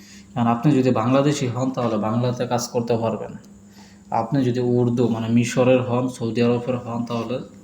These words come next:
উর্দুতে কাজ করতে পারবেন। আপনি যদি ইন্ডিয়ান হন, তাহলে হিন্দি ভাষায় কাজ করতে পারবেন। ঠিক আছে, মানে চার প্রকার, আহ, ভাষা এই কিতাবে দেওয়া হয়েছে।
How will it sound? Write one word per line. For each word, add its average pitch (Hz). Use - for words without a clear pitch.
উর্দুতে 123
কাজ 117
করতে 113
পারবেন। 113
আপনি 127
যদি 127
ইন্ডিয়ান 139
হন, 143
তাহলে 123
হিন্দি 139
ভাষায় 117
কাজ 110
করতে 113
পারবেন। 104
ঠিক 120
আছে, 127
মানে 113
চার 143
প্রকার, 147
আহ, 98
ভাষা 120
এই 127
কিতাবে 120
দেওয়া 117
হয়েছে। 107